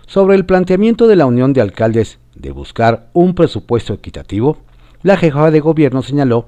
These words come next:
que habrá un trato institucional y aseguró que existe una fórmula transparente que se mantendrá en la asignación de los recursos. Recordemos que el artículo veintiuno de la Constitución local establece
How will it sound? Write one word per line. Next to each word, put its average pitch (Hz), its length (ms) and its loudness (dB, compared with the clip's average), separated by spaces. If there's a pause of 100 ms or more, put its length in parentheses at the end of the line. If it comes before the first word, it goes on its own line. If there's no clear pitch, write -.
(220)
que 80 120 -12
habrá 101 480 -4
un 190 260 2
trato 165 460 2
institucional 208 1200 0 (560)
y 107 80 -2
aseguró 101 640 -2
que - 80 -12
existe 135 540 -4 (180)
una 123 280 0
fórmula 117 400 -2
transparente 127 720 -2 (220)
que 156 140 -2
se 170 120 0
mantendrá 151 680 0
en 113 240 -2
la 101 100 -2
asignación 85 540 -8
de 113 80 0
los 113 140 0
recursos. - 680 -12 (720)
Recordemos 190 640 2
que - 80 -8
el 87 60 -6
artículo 123 480 -2
veintiuno 131 460 0
de 90 80 -6
la 78 120 -8
Constitución 117 540 -6
local 143 420 -2 (100)
establece 85 760 -6